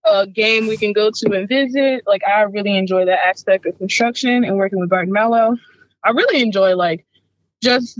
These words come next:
the team and the vibes that I have here. Like, I enjoy that I can ask questions and not feel inadequate.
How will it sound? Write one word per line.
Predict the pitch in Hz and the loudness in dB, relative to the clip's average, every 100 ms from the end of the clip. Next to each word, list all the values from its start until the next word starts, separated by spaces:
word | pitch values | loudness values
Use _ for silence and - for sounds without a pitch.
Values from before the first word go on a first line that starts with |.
| 196 | -2
the | 214 | -2
team | 190 - 233 214 190 | 0 -2 0 2 2
and | 180 | 0
the | 175 | 0
vibes | 170 190 190 185 | 0 2 0 -2
that | 180 | -2
I | 170 | 0
have | 180 170 | 2 0
here. | 196 190 180 | 2 0 2
Like, | 175 175 - _ _ - - | 2 0 -4 _ _ -14 -4
I | 220 | 0
enjoy | 247 233 220 220 | 2 2 2 2
that | 202 196 | 2 2
I | |
can | 202 185 | -2 -8
ask | - 180 196 | -2 -2 -2
questions | - 226 233 - 240 233 226 226 226 208 | -2 0 0 0 0 2 2 0 0 0
and | 190 | 2
not | 190 160 - | 2 0 -2
feel | 180 | -2
inadequate. | 165 226 247 240 233 220 220 | 0 0 0 -2 0 0 0